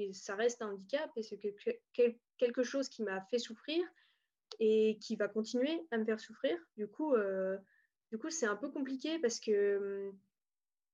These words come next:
j'ai des pensées tellement contradictoires et, euh, du coup, bah, des comportements très contradictoires et c'est pour ça que beaucoup, enfin, pas mal d'autistes, euh, diagnostiqués tardivement peut-, peuvent être d'abord, euh, diagnostiqués comme bipolaires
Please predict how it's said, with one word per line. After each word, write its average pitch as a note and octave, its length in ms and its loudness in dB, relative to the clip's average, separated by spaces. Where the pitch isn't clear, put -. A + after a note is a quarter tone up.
j'ai A3 220 0
des A3+ 140 2
pensées B3+ 460 0
tellement C#4+ 400 0
contradictoires C4 800 0
et, A3 240 6
euh, G#3 320 2
du G3+ 140 -6
coup, C#4 140 -6
bah, A3+ 120 2
des G#3+ 160 2
comportements A#3+ 680 2
très C4 220 0
contradictoires A#3 680 -2
et B3 60 0
c'est A3+ 140 -2
pour G#3 140 -12
ça D4 140 -2
que C4+ 260 -2
beaucoup, C4+ 560 -2
enfin, G#3 160 -4
pas C#4 120 2
mal D#4 260 0
d'autistes, C4 680 -2
euh, G#3 420 4
diagnostiqués A#3 800 2
tardivement A3+ 760 0
peut-, B3+ 320 6
peuvent C#4 240 2
être C#4+ 260 -2
d'abord, B3 420 4
euh, A3+ 160 6
diagnostiqués A3+ 720 0
comme A3+ 240 4
bipolaires A3+ 580 2